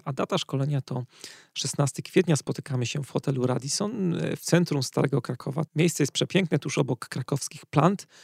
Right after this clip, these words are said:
Po szkoleniu więc jest okazja, e, do fajnego spaceru, no i odwiedzenia Starego Rynku. Z hotelu, e, będziecie mieli rzut beretem do tego miejsca.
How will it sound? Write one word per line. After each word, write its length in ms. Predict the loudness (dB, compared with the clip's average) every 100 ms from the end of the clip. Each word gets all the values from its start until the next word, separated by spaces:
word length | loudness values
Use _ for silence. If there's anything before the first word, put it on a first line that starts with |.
| -20 _ -4
Po 80 |
szkoleniu 340 | -2 2 2 2
więc 180 | 0 -2
jest 160 | -4
okazja, 480 | -2 -2 2 2 0 -2 _ -20 _
e, 200 | -4 -4
do 600 | -2 4 4 4 0 -4 -6 -10
fajnego 380 | -2 0 2 0
spaceru, 500 | -2 -4 0 2 4
no 100 | 2
i 60 | -2
odwiedzenia 520 | -4 -4 -2 -2 -4
Starego 400 | 0 2 4 2
Rynku. 360 | 0 -2 -2 -4
Z 80 | -4
hotelu, 480 | -2 2 4 4 2 -6 -20 -20 -20 -10
e, 180 | -6 -4
będziecie 400 | -4 -4 -4 -2
mieli 240 | 0 0
rzut 560 | 4 4 4 -2 -4 -6
beretem 800 | -8 4 8 10 8 4 -4 -4 -6 -12 -16
do 180 | -14
tego 240 | -6 -2 0
miejsca. 440 | 0 -2 0 2